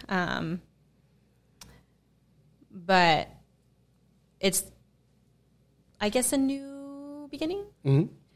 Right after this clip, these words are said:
Speaker 1: So all of those ones with the months, like, how it makes it different from that, those months are a reflection of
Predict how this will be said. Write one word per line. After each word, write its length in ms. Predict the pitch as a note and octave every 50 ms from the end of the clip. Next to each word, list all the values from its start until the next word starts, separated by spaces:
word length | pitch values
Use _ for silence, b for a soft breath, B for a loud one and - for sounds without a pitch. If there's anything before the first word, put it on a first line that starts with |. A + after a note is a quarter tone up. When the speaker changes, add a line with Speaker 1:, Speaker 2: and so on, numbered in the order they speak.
| _ _ _ _ _ _ -
Speaker 1:
So 840 | - - - B3 A#3 A3+ A3 G#3+ G#3+ G#3+ G#3+ G#3+ G#3+ G#3+ G#3 G#3+ G#3 - _ _ _ _ _ _ _ _ _ -
all 160 | A3 A#3 A#3+ B3
of 140 | B3 A#3
those 300 | B3 B3 A#3 A#3 A3 - G#3+
ones 260 | G#3+ G#3 G#3 G#3 -
with 120 | G#3+ G#3+
the 60 | - G3+
months, 540 | G3 F#3+ F#3+ F#3+ - - - - - - _ _ _ -
like, 120 | G3 G3
how 160 | - G#3+ G3+ F#3
it 40 |
makes 220 | G3 G3 G3+ G3 -
it 80 | -
different 280 | - G3 G3 G3 F#3+ G3
from 140 | - G3 F#3+
that, 260 | F#3+ F3+ F3+ F3 - - -
those 220 | - A3 A3+ G#3+ G#3+
months 340 | A3 G#3 G#3 G#3 G#3 - -
are 240 | G3+ F#3+ F#3 F3+ F3+
a 20 |
reflection 800 | F3+ F3+ - - E3 E3+ - - - - F#3 F3+ F3+ F3+ F3 F#3 - _ _ _ _ _ _ _ _ _ _ _ -
of 380 | F#3+ F#3 F3+ F3+ F3 E3 F3+